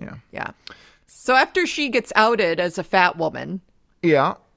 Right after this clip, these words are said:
Speaker 2: it's suddenly, after all of the stressing, after pages of her freaking out about Superman seeing her this way, he finally does,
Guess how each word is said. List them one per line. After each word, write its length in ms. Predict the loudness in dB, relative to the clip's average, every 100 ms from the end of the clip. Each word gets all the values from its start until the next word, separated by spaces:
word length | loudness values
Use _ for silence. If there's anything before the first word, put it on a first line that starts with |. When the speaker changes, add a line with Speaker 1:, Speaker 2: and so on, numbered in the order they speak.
| _ _ _ 0
Speaker 2:
it's 200 | 0 2
suddenly, 540 | 0 2 -2 -2 -4 0
after 300 | 0 2 4
all 240 | 4 4 0
of 100 | -2
the 100 | -6
stressing, 520 | -4 -2 -2 -4 -6
after 180 | -4 -4
pages 500 | 0 -2 0 -2 -2
of 100 | -2
her 120 | -4
freaking 400 | -4 -6 -4 0
out 160 | 2 2
about 240 | 0 -2
Superman 400 | -4 -4 -4 -6
seeing 340 | -4 -4 -4 -6
her 140 | -8
this 260 | -8 -10 -4
way, 360 | -4 -6 -12 _ _ _ _
he 140 | -6
finally 580 | 2 4 4 2 -2 -2
does, 600 | 2 2 2 -2 -10